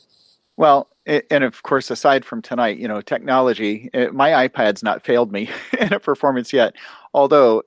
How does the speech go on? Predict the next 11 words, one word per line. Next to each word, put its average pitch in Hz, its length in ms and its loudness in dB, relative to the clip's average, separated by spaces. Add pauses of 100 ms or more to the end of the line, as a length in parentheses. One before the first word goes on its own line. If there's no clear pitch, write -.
(120)
I 135 180 0
know 156 180 2
where 147 120 2
the 127 100 0
hard 135 280 0
copy 107 360 -2
is, 98 360 -2 (880)
right? 113 380 -4
Just 131 320 -6
in 110 160 -8
case. - 540 -8